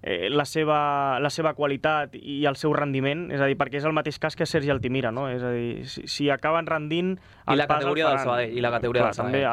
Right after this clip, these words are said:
Speaker 1: el, el pas el faran en, endavant, seguríssim que no el faran enrere, i a partir d'aquí, clar,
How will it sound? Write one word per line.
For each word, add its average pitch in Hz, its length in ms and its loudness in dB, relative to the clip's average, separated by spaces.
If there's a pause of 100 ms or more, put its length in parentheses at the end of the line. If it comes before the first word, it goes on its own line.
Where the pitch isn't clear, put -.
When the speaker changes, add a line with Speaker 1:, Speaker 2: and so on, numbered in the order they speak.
(120)
Speaker 1:
el, 131 80 2
el 131 80 -6
pas 156 220 0
el 175 100 -2
faran 147 280 -2
en, 127 100 -6 (300)
endavant, 131 440 0
seguríssim 139 520 0
que 147 100 0
no 135 100 2
el - 40 -10
faran 127 240 0
enrere, 143 400 -2 (520)
i 139 60 0
a 139 80 2
partir 180 220 2
d'aquí, 190 160 -2
clar, 170 260 0